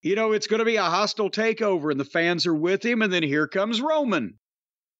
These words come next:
His music interrupts, and the long entrance and the face-off.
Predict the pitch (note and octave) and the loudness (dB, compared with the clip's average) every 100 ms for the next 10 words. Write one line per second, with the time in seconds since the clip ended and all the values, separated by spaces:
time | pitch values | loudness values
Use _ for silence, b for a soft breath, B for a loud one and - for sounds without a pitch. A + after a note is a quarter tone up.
0 | _ _ _ _ _ _ C#3+ E3+ E3+ A3+ | _ _ _ _ _ _ -4 -4 -2 0
1 | A3 G#3+ G#3 G3+ F#3 F3+ E3+ B2+ G#2+ D#3+ | 0 -2 -2 -2 0 0 0 -2 -4 -2
2 | D#3+ E3 E3+ F3 D#3+ F#3+ A3 A3 G#3+ G3+ | 0 0 0 0 2 2 2 2 2 2
3 | F#3+ F3+ E3 E3+ D#3+ - C#3+ B2 A2+ D3+ | 2 0 0 0 -2 -2 -2 -2 -2 0
4 | C#3+ C#3 D#3 C3 - C3 G#2 F2 | 0 0 0 0 0 0 0 -4